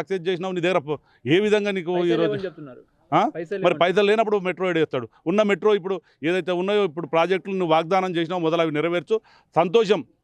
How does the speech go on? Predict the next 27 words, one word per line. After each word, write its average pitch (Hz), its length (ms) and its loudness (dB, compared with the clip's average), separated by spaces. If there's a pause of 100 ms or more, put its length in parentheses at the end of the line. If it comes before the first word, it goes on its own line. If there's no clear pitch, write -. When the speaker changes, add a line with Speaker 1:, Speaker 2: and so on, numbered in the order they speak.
Speaker 1:
చేవెళ్లకు 170 420 0
మెట్రో 170 360 -2
వస్తే 180 180 -2
కూడా 196 140 4
స్వాగతిస్తాం. 165 600 0 (320)
కానీ 175 120 0
ప్రజలను 185 500 2
మభ్యపెట్టడానికి 180 760 -2
మీరు 151 340 -6
గతంలో 170 280 -2
ఇచ్చినటువంటి 156 440 -4
వాగ్దానాలన్నీ 151 680 -2
కూడా 185 140 4
చూసారు 151 220 -2
ఇక్కడ 135 220 -2
ప్రజలు. 127 280 0 (360)
ఇక్కడ 156 260 0
ప్రజలు 180 500 2 (260)
అంత 147 200 0
తెలివిలో 165 480 0
ఉన్న 165 120 2
వాళ్ళు 151 160 2
ఏం 160 120 -2
లేరు, 170 280 0 (300)
అంత 135 180 -2
ఆలోచన 165 380 0
చేసి 160 380 -6